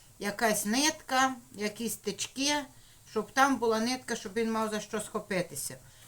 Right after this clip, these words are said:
Бо тут вуса такі здорові, здорові. Далі. Ось такий кишмиш.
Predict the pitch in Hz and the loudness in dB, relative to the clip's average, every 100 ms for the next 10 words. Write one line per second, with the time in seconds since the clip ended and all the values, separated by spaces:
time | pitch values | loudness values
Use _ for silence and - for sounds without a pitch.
0 | - 190 196 254 247 208 262 269 - 208 | -12 -8 -6 -4 -6 -4 -2 0 -2 -2
1 | - 247 220 175 214 262 285 226 180 202 | -6 -4 -4 0 0 2 2 0 -2 -2
2 | 180 147 127 - - - - - - 170 | 0 -2 -4 -12 -16 -16 -2 2 2 4
3 | 214 202 147 139 - - - - - - | 4 4 2 -6 -16 -20 -20 -20 -20 -20
4 | - - 240 - 247 247 262 - 247 220 | -12 -4 -2 0 -2 0 0 0 2 2
5 | - 269 330 339 - | 2 2 4 4 0